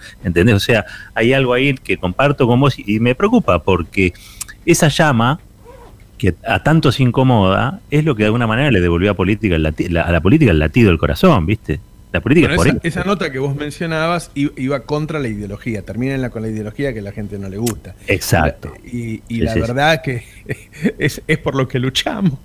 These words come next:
Speaker 2: ¿no?
Speaker 1: Tal cual. Por eso yo te re-, te recomendaba también la de Blajaki, la de González.
Speaker 2: La voy a leer, la voy a leer.
Speaker 1: Porque está en la antípoda, en un punto. Pero es muy interesante el, el cruce, eh, porque el, el otro plantea, no, es todo ideología. <laughs> Es, es, es todo ideología.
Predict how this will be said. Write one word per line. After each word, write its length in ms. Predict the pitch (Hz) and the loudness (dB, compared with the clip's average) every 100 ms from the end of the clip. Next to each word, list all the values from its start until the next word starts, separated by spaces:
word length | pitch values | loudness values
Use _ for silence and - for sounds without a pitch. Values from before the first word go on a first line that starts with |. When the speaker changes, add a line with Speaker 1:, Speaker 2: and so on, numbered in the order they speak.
| - - - | -8 -10 -8
Speaker 2:
¿no? 80 | 190 | -4
Speaker 1:
Tal 240 | 117 95 | -2 -2
cual. 300 | - 110 90 - - - - | 2 2 2 -2 -10 -8 2
Por 100 | 127 | 4
eso 100 | 143 | 6
yo 120 | 135 | 4
te 60 | 135 | 4
re-, 160 | 139 - - | 2 -2 -4
te 80 | 120 | 0
recomendaba 400 | 110 117 143 147 | 2 2 2 2
también 220 | 120 139 | 0 2
la 60 | 127 | 2
de 100 | 95 | 2
Blajaki, 480 | 90 110 85 80 | 0 -2 -2 -4
la 100 | 73 | -6
de 80 | 82 | -4
González. 640 | 85 90 - 101 90 107 120 | -4 -4 -2 0 0 -2 -4
Speaker 2:
La 80 | |
voy 120 | 120 127 | -4 -2
a 40 | |
leer, 200 | 123 92 | -4 -6
la 80 | 95 | -10
voy 60 | 98 | -10
a 20 | |
leer. 140 | 98 - | -12 -4
Speaker 1:
Porque 320 | 98 92 104 | 0 0 0
está 460 | 101 - 117 127 127 | 0 2 2 2 2
en 100 | 98 | 0
la 80 | 87 | 0
antípoda, 720 | 87 113 82 92 98 120 90 | 2 0 2 2 2 0 -2
en 140 | 82 | -6
un 80 | 82 | -2
punto. 500 | 110 98 87 101 107 | 0 0 0 0 0
Pero 120 | - 131 | 2 4
es 40 | |
muy 80 | 151 | 4
interesante 520 | 135 117 139 131 131 | 4 0 2 2 2
el, 260 | 117 90 85 | 2 2 0
el 360 | 87 78 73 - | -4 -6 -6 -2
cruce, 500 | 95 82 - 90 113 - - - - - - - | 0 0 -2 -4 -4 -6 -20 -18 -16 -16 -14 -10
eh, 80 | |
porque 160 | 82 80 | -6 -4
el, 120 | 80 | -4
el 100 | 98 | 0
otro 180 | 104 113 | 0 2
plantea, 240 | 90 85 98 | 0 0 0
no, 100 | 110 | 0
es 120 | 98 | 0
todo 160 | 143 104 | 2 4
ideología. 480 | 82 73 - 78 - - - - | 2 -2 -6 -10 -12 -20 -20 -4
<laughs> 160 | - - | -2 0
Es, 240 | - - | -2 0
es, 220 | - - | -2 0
es 300 | 165 - 127 | -4 -2 -4
todo 220 | - 110 87 | 0 0 -2
ideología. 420 | 80 85 87 | -6 -10 -10